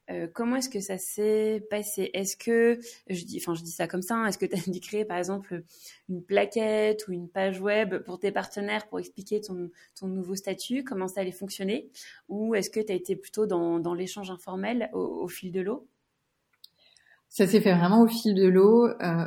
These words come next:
Speaker 2: pourtant, je suis une fille organisée, hein, mais j'avais des documents, euh,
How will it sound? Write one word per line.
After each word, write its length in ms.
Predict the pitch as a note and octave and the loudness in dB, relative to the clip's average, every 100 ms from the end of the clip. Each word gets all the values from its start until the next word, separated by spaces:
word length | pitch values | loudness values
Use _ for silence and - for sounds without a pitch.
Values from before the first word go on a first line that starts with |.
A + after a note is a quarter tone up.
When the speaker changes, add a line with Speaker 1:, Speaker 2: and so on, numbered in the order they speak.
| - | -2
Speaker 2:
pourtant, 200 | A#3 D#4+ | 0 2
je 60 | |
suis 80 | D#4 | 4
une 60 | C4+ | 4
fille 160 | C4 | 8
organisée, 520 | B3 A3 G3+ G3+ A3+ A3+ | 8 8 8 10 10 10
hein, 120 | G3+ | 8
mais 280 | F#3+ F3+ - - | 4 2 0 -4
j'avais 340 | F#3+ G#3 G#3+ B3+ | 4 10 12 12
des 120 | A3+ | 10
documents, 720 | F#3+ G3+ - G#3 G#3 G#3+ - F3 | 8 4 4 4 4 2 -2 0
euh, 720 | E3 D#3+ D#3+ D#3+ D#3+ D#3+ | 2 2 2 2 2 0